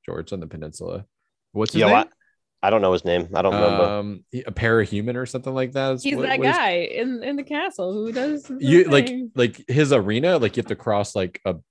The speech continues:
Speaker 1: a chunk of, like,
Speaker 3: There's a
Speaker 1: ocean,
Speaker 3: bunch of
Speaker 1: basically.
Speaker 3: jellyfish out there.
Speaker 1: Yeah.
Speaker 2: Oh, I remember seeing the jellyfish.
Speaker 1: It's, like, it's, like, somewhere between, like, a mini dungeon and, like, a full, like,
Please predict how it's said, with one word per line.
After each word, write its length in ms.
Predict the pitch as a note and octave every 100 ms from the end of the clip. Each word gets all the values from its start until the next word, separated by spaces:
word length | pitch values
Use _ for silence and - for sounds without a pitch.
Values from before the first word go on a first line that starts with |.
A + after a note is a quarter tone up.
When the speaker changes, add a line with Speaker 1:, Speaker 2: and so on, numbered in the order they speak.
| -
Speaker 1:
a 120 | G2+
chunk 300 | - A2 G2+
of, 160 | F#2
like, 340 | F2+ E2+ E2+ - _ _ _ _
Speaker 3:
There's 120 | G#2+
a 40 | G2+
Speaker 1:
ocean, 100 | F#2
Speaker 3:
bunch 160 | B2
of 60 | A#2
Speaker 1:
basically. 140 | F2
Speaker 3:
jellyfish 520 | G#2 G#2+ G#2+ F2 G#2+ A#2
out 180 | A2
there. 300 | - A2 A2 G#2 _ -
Speaker 1:
Yeah. 340 | - - - G#2 _ _ _ _ -
Speaker 2:
Oh, 140 | D#3+
I 80 | C3
remember 240 | D3+ F#3
seeing 220 | - G3
the 100 | F3+
jellyfish. 800 | C#3 D3 C3 A2+ A2 B2 - - _ _
Speaker 1:
It's, 260 | A#2+ B2 -
like, 160 | D#3 E3+
it's, 200 | D#3 G#3
like, 240 | F#3+ -
somewhere 320 | - D#3 E3
between, 420 | C3 G#2 A#2+ A#2+
like, 160 | A#2+ A2+
a 60 | G2
mini 240 | G2 A2
dungeon 400 | G#2 A2+ A#2 A#2+
and, 120 | G2
like, 180 | E2+ E2+
a 60 | E2+
full, 460 | - E2+ F2 D#2+
like, 360 | E2 D#2 D#2 -